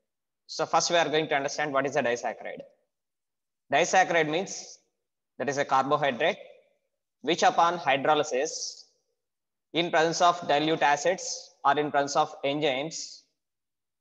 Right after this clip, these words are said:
the disaccharide is going to give two molecules of either the same type of monosaccharides or different type of monosaccharides. Yes,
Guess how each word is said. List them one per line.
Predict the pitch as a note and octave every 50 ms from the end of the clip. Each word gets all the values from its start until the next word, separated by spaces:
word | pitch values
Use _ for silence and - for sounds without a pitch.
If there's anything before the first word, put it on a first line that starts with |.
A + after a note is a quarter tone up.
| _ _ _ _ _ _ _ _ _ _ _ _ _ _ _ _ _ _
the | - -
disaccharide | B2 A2+ D3+ D#3+ F3+ - G#3 F#3+ F#3 F#3+ F#3 F#3 F#3
is | F3+ E3 C#3+
going | C3+ D#3 D3+ E3 D#3 E3
to | E3
give | C#3 A#2+ D3 D3 C#3+ B2+ C3 C#3 D#3 D3+ - - _ _ _ _ _ _ _ _ _ _
two | - G3+ A3
molecules | A3 G#3 F3+ E3 E3 E3+ F3 E3 - F3+ F3+ F3 E3 - -
of | D3+ C#3 D3 D3 C#3 - - - _ _ - - _ _ _ _ _ _ _ _ _ _ _ _ _ _ C3+
either | C#3 D3 C#3+ D#3+ E3 E3 E3 - - - - - - - - - - - - _ _ _ _ _ _ -
the | B2+
same | B2+ - - E3+ F3 F#3+ G3 F#3+ -
type | - F#3 F3+ F3+ F3+
of | F3+ F3+ F3+ F#3 - - -
monosaccharides | - - D3 D3+ D#3 D#3+ - E3 D#3 D3 D3+ E3+ F#3+ A3+ - - - - - - _ _ _ _ _ _ _ _ _
or | - C3 C#3+ D3+ D3+ D#3 - C3+ A#2+ A#2
different | C3+ D3+ D3+ - F3+ G3+ F3+ F3 E3+
type | E3+ D#3 D3+ -
of | D#3+ D#3+ D#3+ -
monosaccharides. | - B2 C3 C3 C#3+ D3 - A#2+ G#2 - - D2+ - - - - - - - _ _ _ _ _ _ _ _ _ _ _ _ _ _ _ _ _ _ _ _ _
Yes, | - D3+ C#3 - - - -